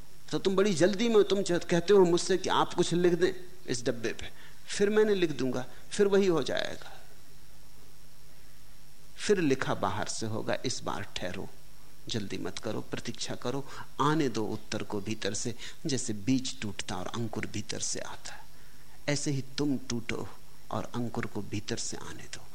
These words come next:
खिलने दो तुम्हारे वृक्ष को, लगने दो फूल, वही फूल तुम्हारा उत्तर होगा।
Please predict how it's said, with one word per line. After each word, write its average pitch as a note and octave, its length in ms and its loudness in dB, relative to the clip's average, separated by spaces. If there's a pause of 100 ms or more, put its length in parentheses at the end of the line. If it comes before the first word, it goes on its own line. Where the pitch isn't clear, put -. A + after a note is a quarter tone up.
(360)
खिलने B3 360 4
दो F3+ 140 0
तुम्हारे A2+ 400 -2
वृक्ष - 400 -4
को, - 80 -6 (640)
लगने F3 360 4
दो G3+ 260 2
फूल, E3 220 4 (280)
वही A#2+ 280 2
फूल - 360 -2
तुम्हारा G#2 380 -2
उत्तर G2 380 -4
होगा। - 600 -6